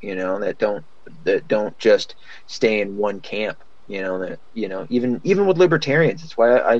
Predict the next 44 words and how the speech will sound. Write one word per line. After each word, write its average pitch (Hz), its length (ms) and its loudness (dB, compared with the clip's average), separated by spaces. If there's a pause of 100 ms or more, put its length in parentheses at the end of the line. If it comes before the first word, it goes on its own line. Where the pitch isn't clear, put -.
just, - 200 -12 (160)
I 165 80 -10
cannot 131 500 -4
join 123 240 0
a 127 40 -4
political 127 380 -2
party. 156 400 -2 (460)
I 104 120 -12
don't 127 280 4
want 113 300 0
them 98 480 -6
influencing 104 960 -6
my 98 200 -4
decision 104 560 -2 (180)
making, 90 320 -6 (400)
you 95 160 -6
know, 90 200 -8 (160)
in 110 220 -6
any 104 200 -4
way, 107 140 2
shape, 98 280 -2
or - 40 -12
form. 113 260 0
I - 40 -8
wanna 95 220 -2
be 98 140 -2
able 92 160 -2
to 87 60 -2
s-, - 260 -10
make 104 240 -6
sound 104 340 -4
judgments 104 500 0
on 104 180 0
my 104 200 -2
own, 95 160 -4
take - 240 -4
in 98 80 -4
all 107 180 4
the 107 140 -2
information, 107 600 -4 (380)
not 107 160 -4
feel 117 200 -2
like 95 240 -2
I, 98 140 -2